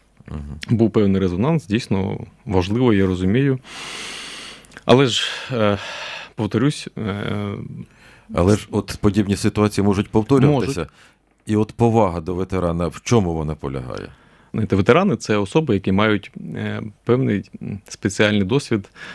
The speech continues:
Speaker 2: е, який мало зрозумілий або зовсім не зрозумілий, е, цивільним людям. І, е, це треба завжди мати на увазі. Е, хтось має травматичний досвід, хтось втратив близьких друзів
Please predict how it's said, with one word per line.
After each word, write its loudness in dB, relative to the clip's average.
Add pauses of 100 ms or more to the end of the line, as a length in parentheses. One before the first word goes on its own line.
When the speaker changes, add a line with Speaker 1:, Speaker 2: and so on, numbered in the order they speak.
(200)
Speaker 2:
е, 2
який 0
мало 2
зрозумілий 0 (560)
або 0
зовсім 0
не 0
зрозумілий, 2 (400)
е, 2 (260)
цивільним 4
людям. -6
І, 2 (100)
е, 0
це -2
треба 2
завжди 0
мати -4 (160)
на -4
увазі. -10 (540)
Е, 2
хтось 0
має 2
травматичний 0
досвід, -12
хтось -4
втратив 0
близьких -2
друзів -2